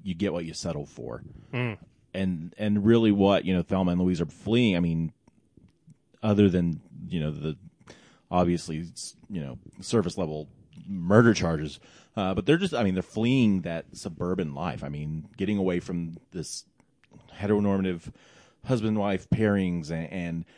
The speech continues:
Speaker 1: getting out of small town Arkansas where you work at a diner and, or a, you're a housewife and, and living life, uh, on another level,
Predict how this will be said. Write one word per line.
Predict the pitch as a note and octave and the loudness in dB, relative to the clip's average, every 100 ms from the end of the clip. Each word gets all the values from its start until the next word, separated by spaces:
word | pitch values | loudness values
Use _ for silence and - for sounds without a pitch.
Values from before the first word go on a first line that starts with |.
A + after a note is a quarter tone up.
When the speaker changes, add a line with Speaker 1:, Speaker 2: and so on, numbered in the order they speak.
| _ _ _ | _ _ _
Speaker 1:
getting | A#2 A2+ | -2 0
out | F#2+ G2 | -2 -6
of | G2 F2+ | -8 -10
small | - G2 F#2+ F#2+ | -10 -2 0 0
town | G2 F#2+ F#2 F#2 F#2 - - | -2 -4 -4 -4 -6 -8 -12
Arkansas | F#2+ F#2 F2+ F2+ F2 | -10 -8 -8 -6 -4
where | E2+ F2 F#2 F#2 | -4 -6 -6 -8
you | F#2+ | -4
work | F2+ F#2 | -2 0
at | F2+ | -2
a | |
diner | E2+ F2 F2 F2 | -4 -4 -4 -6
and, | E2+ D2+ D#2+ - - | -8 -8 -10 -14 -14
or | - E2+ | -6 -6
a, | D2 | -4
you're | F2+ F2+ | -2 -2
a | D#2 | -2
housewife | F#2 F#2 E2+ - D2 C2+ - | -2 -4 -4 -6 -8 -8 -10
and, | D#2+ E2 E2+ | -10 -10 -10
and | G#2 F#2+ | -6 -4
living | G#2 G#2 G2+ | -2 0 -2
life, | F2+ E2+ E2+ - _ _ | -2 -4 -6 -12 _ _
uh, | D#2+ E2 - | -10 -10 -8
on | F2+ | -6
another | F2 E2+ | -4 -4
level, | F#2 G2+ F2+ | -4 -2 -4